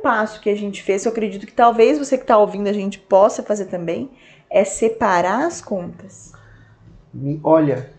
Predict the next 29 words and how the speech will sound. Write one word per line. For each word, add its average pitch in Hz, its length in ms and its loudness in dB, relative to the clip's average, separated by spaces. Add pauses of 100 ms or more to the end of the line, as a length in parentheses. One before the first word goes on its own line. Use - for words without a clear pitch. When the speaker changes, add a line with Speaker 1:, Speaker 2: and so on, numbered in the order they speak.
(120)
Speaker 2:
eu 143 100 -2
vou 262 120 4
falar 151 260 4
pra 156 100 0
você, 151 520 0 (140)
que - 100 0
é 165 40 6
enfermeira 147 500 0
obstetra, 143 560 -4
obstetriz, 147 680 -2
parteira, 135 840 -2 (1200)
é 147 180 2
difícil 151 520 -4
separar 151 260 -2
as - 120 -10
contas. - 640 -14
Se - 240 -6
você 160 520 0
chegar 233 300 -2
a 202 100 -2
um 254 360 -4
momento 196 540 -2
que - 180 -12
você 156 240 -6
não 156 220 -2
faz 175 260 0
separação 156 400 -6
das 147 140 -4
contas, 147 600 -6